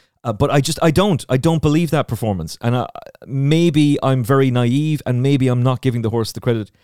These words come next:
that he properly deserves. Maybe he's gonna absolutely annihilate Paddington, and I will have to eat humble pie on this show.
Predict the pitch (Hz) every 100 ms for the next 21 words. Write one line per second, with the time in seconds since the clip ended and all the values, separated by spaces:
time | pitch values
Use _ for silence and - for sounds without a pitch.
0 | _ _ _ 110 117 - 123 117 107 98
1 | 101 127 107 - _ _ 110 160 147 117
2 | 120 113 - 131 139 - 135 123 123 98
3 | 110 110 120 139 127 98 - 104 101 104
4 | 101 - 107 113 110 107 120 107 113 110
5 | 120 113 110 117 113 107 - _ _ _
6 | _ 110 110 110 - 131 120 98